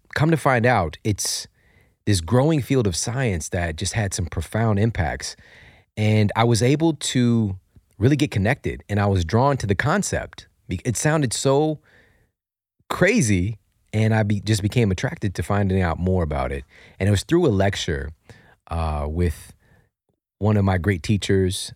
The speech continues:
and, uh, mentor, Doctor Daniel Goleman, who I've had the great fortune of having on the show. And, you know, he's been on Oprah and just, like, all of these incredible places all over the world.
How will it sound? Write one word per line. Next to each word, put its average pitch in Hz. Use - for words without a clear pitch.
and, 85
uh, 78
mentor, 92
Doctor 92
Daniel 87
Goleman, 107
who 107
I've 95
had 104
the 95
great 104
fortune 107
of 87
having 90
on 80
the 78
show. 71
And, 73
you 92
know, -
he's 98
been 92
on -
Oprah 190
and 110
just, 110
like, 95
all 156
of 147
these 117
incredible 110
places 117
all 104
over 90
the 87
world. 95